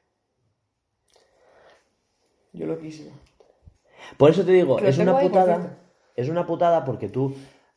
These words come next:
Speaker 2: para mí es una putada que ella, su primer Zelda ha sido el Breath of the Wild. Entonces, claro,
Speaker 1: Pero que da igual, que de aquí veinte años, con el siguiente Zelda que sa-, que salga, ya dirá,
Speaker 2: Yo
Speaker 1: "Ah,
Speaker 2: creo que
Speaker 1: Breath of
Speaker 2: el,
Speaker 1: the Wild, vaya mierda era", tal y cual, y este,
Speaker 2: el,
Speaker 1: "¡Uh!".
Speaker 2: el Breath of the Wild dos a ella le va a decepcionar.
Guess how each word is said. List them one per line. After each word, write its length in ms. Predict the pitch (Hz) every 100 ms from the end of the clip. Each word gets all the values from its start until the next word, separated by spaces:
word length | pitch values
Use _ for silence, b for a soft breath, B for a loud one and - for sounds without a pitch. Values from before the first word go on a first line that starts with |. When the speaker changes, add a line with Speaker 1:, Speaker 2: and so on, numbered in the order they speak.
| _
Speaker 2:
para 200 | 113 113
mí 100 | 147
es 80 | 226
una 140 | 196
putada 520 | 113 101 92 82 - _ _ _ _ _ _
que 240 | 123 120
ella, 240 | 156 170 180
su 160 | 160 127
primer 300 | 117 120 131
Zelda 320 | 139 135 139
ha 20 |
sido 220 | - 147
el 80 | 117
Breath 180 | 104 107
of 100 | 95
the 60 |
Wild. 380 | 92 85 82 131 -
Entonces, 320 | _ 131 156 156
claro, 480 | 156 139 - -
Speaker 1:
Pero 20 | -
que 80 |
da 80 | 175 175
igual, 200 | 143 202
que 80 | 240
de 80 | 160
aquí 120 | 151 151
veinte 340 | 165 170 160
años, 500 | 147 147 190 294 - _ _ _
con 200 | - 190
el 220 | 175 170 -
siguiente 340 | 175 160 160
Zelda 220 | 185 180
que 80 | 180
sa-, 340 | 180 170 175
que 80 | -
salga, 360 | - 175 170 233
ya 120 | 208
dirá, 160 | 170 135
Speaker 2:
Yo 80 | 160
Speaker 1:
"Ah, 40 |
Speaker 2:
creo 200 | 165 147
que 100 | 131
Speaker 1:
Breath 40 | 135
of 120 | 135
Speaker 2:
el, 60 | 285
Speaker 1:
the 80 |
Wild, 140 | 277 302
vaya 200 | 277 285
mierda 440 | 294 285 285 277
era", 200 | 285 285
tal 180 | 277 277
y 40 | 269
cual, 180 | 285
y 20 | 277
este, 140 | 131
Speaker 2:
el, 60 | -
Speaker 1:
"¡Uh!". 120 | 539 622 659 571 - B B -
Speaker 2:
el 220 | 117 123
Breath 240 | 120 143 151
of 100 | 147
the 60 |
Wild 240 | 139 131 135
dos 160 | 151
a 100 | 135
ella 160 | 131 135
le 80 | 113
va 100 | 101
a 20 |
decepcionar. 560 | 101 95 87 90 80